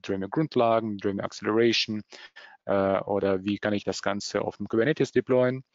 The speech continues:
Äh, genau, und am Ende gibt es auch ein Multiple Choice und wenn man das bestanden hat, gibt es auch ein Zertifikat,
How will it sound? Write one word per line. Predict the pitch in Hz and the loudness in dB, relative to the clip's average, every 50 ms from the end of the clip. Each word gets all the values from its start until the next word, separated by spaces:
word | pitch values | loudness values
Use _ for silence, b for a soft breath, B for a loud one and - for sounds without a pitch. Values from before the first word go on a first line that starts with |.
| B B B B B B B B B _ _ _ _ _ _ _ _ _ - - - | B B B B B B B B B _ _ _ _ _ _ _ _ _ -10 -4 2
Äh, | 156 139 131 127 123 123 123 120 127 | 4 6 6 6 6 6 4 2 4
genau, | 123 143 143 127 117 107 104 - 135 | 4 6 6 6 6 6 4 0 0
und | - 131 127 127 131 131 131 120 - 135 | 0 2 4 4 4 4 2 2 2 2
am | 123 127 | 4 4
Ende | 135 147 147 135 135 123 | 4 4 4 4 4 4
gibt | 127 123 - | 4 2 2
es | 117 - | 0 0
auch | 117 117 113 | 2 2 2
ein | 127 120 | 0 0
Multiple | 123 147 165 - 165 - 135 127 - | 0 0 0 0 0 0 0 0 2
Choice | - - 131 127 127 123 - - | 2 4 6 6 6 4 2 0
und | 117 113 | -2 -2
wenn | 110 107 | -2 -2
man | 110 107 | 0 -2
das | 107 104 | -2 -2
bestanden | - - - - 117 117 110 113 | -4 -6 -2 0 0 0 0 -2
hat, | 110 101 107 | -4 -4 -6
gibt | 113 - - | -8 -8 -6
es | - | -4
auch | - 107 - - | -4 -4 -4 -4
ein | - 101 | -6 -6
Zertifikat, | - - - - - 101 - - - - 107 107 107 - | -4 -4 -4 -4 -4 -8 -10 -10 -8 -6 -6 -6 -6 -10